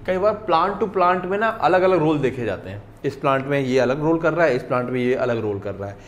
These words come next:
that is called individualistic। और synergistic कि हमने डाला और सभी plant में एक जैसा असर आ गया, ठीक है ना। तो इस तरीके से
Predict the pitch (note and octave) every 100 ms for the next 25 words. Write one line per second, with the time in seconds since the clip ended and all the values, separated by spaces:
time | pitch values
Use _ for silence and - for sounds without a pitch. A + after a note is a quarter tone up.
0 | - - C#3 F#3 A3 - G3 G3+ D#3 D3+
1 | C#3+ C3+ B2 A2+ B2 - - - - -
2 | - F#3 A#3 A#3+ - - F3+ F#3 D3+ D3+
3 | D3+ C3 - - - - - - G3 F3
4 | G3 F#3+ E3 F3 G#3+ G3+ E3+ F3 F#3+ E3
5 | D#3 D#3 G#3+ - D#3 C#3+ C#3 D3+ C#3 G3
6 | G#3+ - A#2+ F#2+ F2+ F2+ - - - F#3+
7 | B3 A3 - - - - A#3 A#3 A#3 A3
8 | A#3 C4 A#3